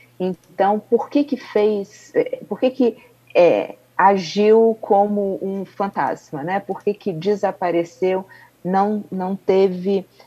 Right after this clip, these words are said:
essa intenção de conversar com a outra pessoa? Talvez essa pergunta comece a trazer pra, pra pe-, pra quem praticou isso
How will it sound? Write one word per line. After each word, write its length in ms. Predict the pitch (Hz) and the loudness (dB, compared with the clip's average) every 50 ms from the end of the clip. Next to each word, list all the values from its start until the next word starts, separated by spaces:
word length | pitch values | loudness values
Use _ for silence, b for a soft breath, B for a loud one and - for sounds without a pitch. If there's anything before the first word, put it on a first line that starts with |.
| b _ - | b _ 2
essa 400 | 185 180 185 180 - - 190 185 | 4 4 4 2 -2 -6 -6 -6
intenção 840 | 190 202 214 214 - 208 196 190 185 - _ _ 196 190 190 196 | -4 -4 -6 -4 -4 -6 -6 -6 -10 -12 _ _ -12 -10 -8 -8
de 120 | 180 - 180 | -8 -10 -10
conversar 880 | - - 190 190 180 185 185 170 - - - - 202 180 185 185 - | -6 -4 -4 -2 -2 -2 -4 -4 -6 -10 -4 0 0 0 0 -2 -2
com 100 | - - | 0 2
a 100 | 180 175 | 2 4
outra 280 | 175 170 175 170 - 165 | 4 4 2 2 0 -4
pessoa? 600 | 170 - 175 165 165 - - 151 147 147 147 147 B B B B B _ | -2 0 -2 -2 -2 0 2 2 2 2 2 -2 B B B B B _
Talvez 380 | - 175 180 175 190 202 202 185 | 2 2 4 6 4 4 4 6
essa 340 | 214 226 254 254 254 - 208 | 4 4 4 2 0 -4 -6
pergunta 720 | - - 190 180 170 165 165 190 208 220 214 214 190 175 | -4 -4 -4 -4 -4 -8 -8 -6 -6 -6 -6 -6 -6 -6
comece 680 | - - 190 190 190 190 185 185 196 - - - - 190 | -6 -6 -6 -6 -6 -6 -8 -8 -10 -14 -16 -4 -2 0
a 200 | 175 165 160 160 B B B B _ _ | 0 0 0 -2 B B B B _ _
trazer 840 | - 185 185 180 170 170 170 160 156 165 180 180 180 180 180 - - _ _ | -2 2 4 4 4 4 2 -2 -2 -2 0 0 0 -2 -4 -6 -14 _ _
pra, 360 | - - 190 208 208 190 - - - _ | -2 0 0 2 0 0 -4 -6 -12 _
pra 140 | - 180 185 | -6 -6 -6
pe-, 240 | 180 - 170 160 156 - _ | -6 -6 -6 -8 -8 -10 _
pra 140 | 170 160 160 | -6 -6 -6
quem 320 | - - 170 170 165 165 | -6 -4 -4 -4 -4 -4
praticou 640 | 160 - 165 160 160 - - - - - 185 180 175 | -6 -4 -4 -4 -4 -4 -12 -18 -4 -2 0 2 2
isso 560 | 175 196 214 226 214 214 - - - 165 151 | 2 2 4 2 2 2 -2 -10 -12 -12 -12